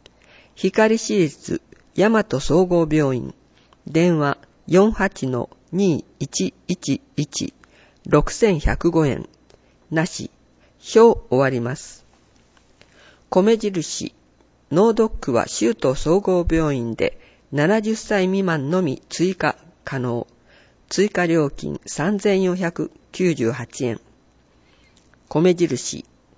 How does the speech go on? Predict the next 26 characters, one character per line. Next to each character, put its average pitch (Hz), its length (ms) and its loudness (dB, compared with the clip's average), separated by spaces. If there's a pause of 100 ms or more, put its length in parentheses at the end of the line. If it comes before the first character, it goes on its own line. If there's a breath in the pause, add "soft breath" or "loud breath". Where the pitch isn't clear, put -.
定 185 220 2
員 185 80 0
に 185 100 0
達 175 260 -6
し - 60 -16
た 233 100 -2
と - 160 -2
き - 160 -4
は - 180 -2 (300 soft breath)
早 180 300 0
め 185 140 2
に 160 200 -2
受 143 240 0
付 180 300 0
を 170 100 2
終 175 240 0
了 202 200 2
す - 180 -10
る 175 120 0
場 165 180 -4
合 165 160 -2
が 123 120 -10
あ 123 60 -10
り 131 120 -10
ま 107 160 -4
す。 - 280 -18